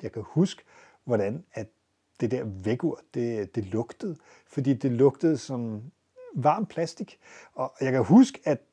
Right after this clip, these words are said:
der var en ledning ud af det, som sad direkte i stikkontakten, så jeg går ud fra, at der har jo selvfølgelig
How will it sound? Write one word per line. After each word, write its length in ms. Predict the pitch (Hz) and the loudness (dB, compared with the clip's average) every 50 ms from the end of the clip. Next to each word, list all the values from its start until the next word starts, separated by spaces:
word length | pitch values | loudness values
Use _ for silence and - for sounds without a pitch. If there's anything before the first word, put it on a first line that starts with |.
| _ _ _ - | _ _ _ 0
der 80 | 131 117 | 2 6
var 140 | 143 156 | 6 8
en 100 | 208 190 | 8 8
ledning 360 | 139 117 135 180 233 247 202 165 | 8 8 8 8 6 4 0 0
ud 160 | 156 147 170 | -2 -2 0
af 160 | 135 107 107 | 0 0 0
det, 120 | 120 131 | -2 -2
som 160 | - - 123 107 | -4 -6 -8 0
sad 160 | - - 113 | 2 2 2
direkte 440 | - - 175 147 120 113 131 139 170 | 4 2 2 2 2 0 -2 -4 -6
i 60 | 135 | -8
stikkontakten, 760 | - - - 151 143 - - 147 - - - - - - 98 | -8 -6 -6 -6 -6 -4 -8 -10 -10 -10 -12 -12 -10 -10 -6
så 100 | - 117 | -2 -2
jeg 80 | 107 95 | -2 -2
går 140 | - - - | -4 -6 0
ud 160 | - 190 233 | 2 2 2
fra, 300 | 247 - - 147 135 - | 2 -2 0 2 2 2
at 60 | 139 127 | 2 0
der 60 | 117 | -2
har 120 | 110 110 | -2 -2
jo 180 | 107 104 98 - | -2 -2 -2 -4
selvfølgelig 560 | - 117 107 110 - - - 147 165 175 170 | -6 -10 -10 -10 -10 -2 0 2 2 2 0